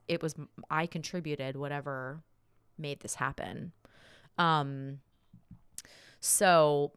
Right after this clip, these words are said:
Monica missed her, I think she missed her opportunity there. And then she just got so snivelly. Um, but yeah, so she just spends the entire <laughs> episode, "You're the most important person here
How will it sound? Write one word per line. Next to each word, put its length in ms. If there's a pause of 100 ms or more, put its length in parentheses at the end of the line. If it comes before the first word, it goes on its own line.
(120)
Monica 340
missed 300
her, 180
I 40
think 200
she 100
missed 200
her 80
opportunity 580
there. 460
And 180
then 80
she 180
just 280
got 300
so 880
snivelly. 840 (720)
Um, 640 (800)
but 120
yeah, 280
so 120
she 220
just 240
spends 300
the 140
entire 800
<laughs> 1040
episode, 760
"You're 260
the 80
most 240
important 340
person 320
here 560